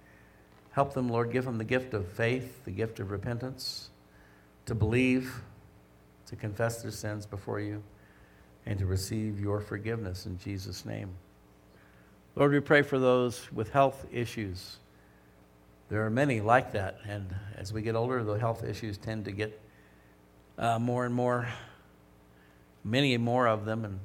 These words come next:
perhaps more significant. But we pray for healing, whether from the smallest health issue to the largest, Father. And we know that nothing is too difficult for you.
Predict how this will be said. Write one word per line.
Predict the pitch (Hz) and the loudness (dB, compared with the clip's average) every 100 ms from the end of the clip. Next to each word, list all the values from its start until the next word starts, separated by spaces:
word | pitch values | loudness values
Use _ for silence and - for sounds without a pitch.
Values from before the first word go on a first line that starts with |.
| - - - - - | -12 -18 -20 -20 -10
perhaps | 104 110 - 113 | -2 0 0 -4
more | 107 | -6
significant. | 104 101 98 107 110 95 | -6 -8 -8 -8 -8 -10
But | 98 | -8
we | 101 | -6
pray | 104 123 113 | -4 0 -2
for | - | -2
healing, | 107 143 151 175 175 - - - - - - - - | -4 0 2 2 0 -12 -20 -20 -20 -20 -20 -20 -2
whether | 135 127 | 2 2
from | 110 120 | 2 -2
the | 107 | 0
smallest | 101 127 127 160 160 - | -2 4 6 6 4 4
health | 151 147 - | 4 4 2
issue | - - 147 | -4 -2 -4
to | 139 | -2
the | 131 | 0
largest, | 117 104 95 92 - | 2 0 -2 -8 -6
Father. | 95 95 | -4 -2
And | 98 | -4
we | 107 | -4
know | 110 107 | -2 -2
that | 110 - - - - - - | -4 -8 -20 -20 -20 -20 2
nothing | 143 175 190 165 | 8 10 8 4
is | 151 | 2
too | 151 | 2
difficult | 143 143 143 139 135 | 2 2 4 0 0
for | 135 | -2
you. | 127 147 | 0 0